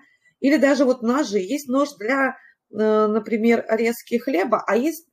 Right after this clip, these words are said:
нож для резки сыра, да, а есть ножик для того, чтобы овощи почистить. Они разный функционал. Вроде и то, и другое ножик, а функционал-то дру-, разный. Вот, поэтому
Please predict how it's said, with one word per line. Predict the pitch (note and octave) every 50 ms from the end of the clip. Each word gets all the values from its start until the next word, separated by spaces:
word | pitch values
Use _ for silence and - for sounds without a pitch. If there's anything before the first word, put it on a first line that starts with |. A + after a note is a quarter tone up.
| _ -
нож | G3+ A#3 C#4+ D4+ -
для | F#3+ G#3 G#3
резки | B3+ D#4 D4+ - - F4 E4+
сыра, | - - - A#3 A3 G3+ G3 F#3+ F#3+ F3+ F3+ F#3 F#3 - _ _ _ _ _ _ _ _ _ _ _ -
да, | G#3 C#4 D#4+ E4+ -
а | - D#4
есть | A#3 D#4+ F4+ - C4+
ножик | C#4+ D4+ D4 A#3+
для | G3 G#3+ A#3
того, | - A#3 A#3 A#3+ C#4
чтобы | C4+ - - C4+ A3+ A#3+ A#3 - _ _ _ _ _ _ _ _ _ _ _ _ _ _ _ _ _
овощи | - C4+ C4 B3 C4 B3 - - -
почистить. | - A#3 A#3+ A#3 - - A#3+ G#3+ - - G#3+ G#3 - _ _ _ -
Они | - G#3 G#3 A#3 A#3+ - -
разный | A3 A#3+ C4+ C#4 B3+ A3 F#3+ F3+ F#3 F3+
функционал. | - G3+ F#3+ F3+ - - A3+ G#3+ G3+ F#3 C#3+ C#3 C#3+
Вроде | G#3 B3 A3 A#3+ B3
и | B3 -
то, | - D4 C4+
и | A#3
другое | A#3+ B3+ A#3 G#3 B3+ C4 B3 A3+ G#3+ G#3+ G#3+
ножик, | A#3 E4 G#4 G4+ C#4+ - A#3+ - - _ _ _ _ - _ _ -
а | F3+ F3 F#3
функционал-то | - G3 G3+ F#3+ - - - A3+ G#3+ G#3 B3 B3 G3+ - - _ _ E3 D#3+
дру-, | C#3 D#3+ - -
разный. | D#3+ D3+ D#3 D#3 B3+ A#3+ - - D3+ C#3 - _ _ _ _ _ _ _ _ _ _ _ _ -
Вот, | G3+ G#3 G3+ F3 D#3 C#3+ - -
поэтому | - G#3 A3+ A3 - C4 C4 A#3+ A3 G#3 G#3 G#3